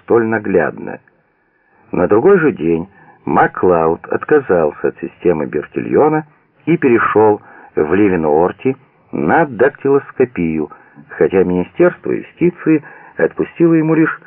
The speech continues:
шестьдесят долларов на приобретение необходимого дактилоскопического оборудования. История с двумя Уэстами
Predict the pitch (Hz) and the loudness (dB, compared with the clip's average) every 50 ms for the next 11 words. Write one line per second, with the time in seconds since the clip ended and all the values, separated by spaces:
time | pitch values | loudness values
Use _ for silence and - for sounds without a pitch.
0 | - - _ - - - 131 139 123 110 127 123 - - 156 160 147 139 127 123 | -20 -20 _ -8 -2 0 0 0 0 0 -2 -4 0 2 2 2 2 0 0 2
1 | 131 117 101 85 78 71 62 58 50 - - - - - - - _ _ 85 85 | 4 6 6 4 2 0 -2 -4 -6 -6 -10 -18 -20 -20 -20 -20 _ _ -2 -2
2 | 87 82 - 90 87 82 80 76 - 101 107 101 98 92 90 80 - - - 76 | -2 0 2 0 0 0 -2 -2 -2 -2 0 0 0 0 -2 -2 -4 -2 -4 -4
3 | 65 85 135 143 147 131 135 135 127 - - - - _ - - 90 90 - - | -2 -2 -2 -2 0 0 0 0 0 -4 -14 -20 -20 _ -6 -2 -2 -2 -2 0
4 | 85 71 64 - - - - - - 131 - - - - - - 120 123 117 113 | -2 -2 -2 -2 -2 -6 -4 -4 -4 -6 -6 -6 -10 -8 -4 -2 0 0 2 2
5 | 117 - 80 67 - - - 50 50 50 50 50 50 - _ _ _ _ _ _ | 0 0 0 -2 -6 -8 -8 -8 -10 -10 -10 -12 -12 -14 _ _ _ _ _ _
6 | _ _ _ _ _ _ _ _ _ _ _ _ _ _ _ _ _ _ _ _ | _ _ _ _ _ _ _ _ _ _ _ _ _ _ _ _ _ _ _ _
7 | _ _ _ _ 98 98 92 - - - 123 123 117 120 117 107 95 95 90 95 | _ _ _ _ 0 0 0 -2 0 2 2 4 6 4 2 2 0 0 0 0
8 | 98 104 104 101 98 90 90 87 82 - - - - 76 73 71 69 67 | 2 2 2 4 4 4 4 2 2 0 -6 -8 -6 -4 -4 -4 -4 -6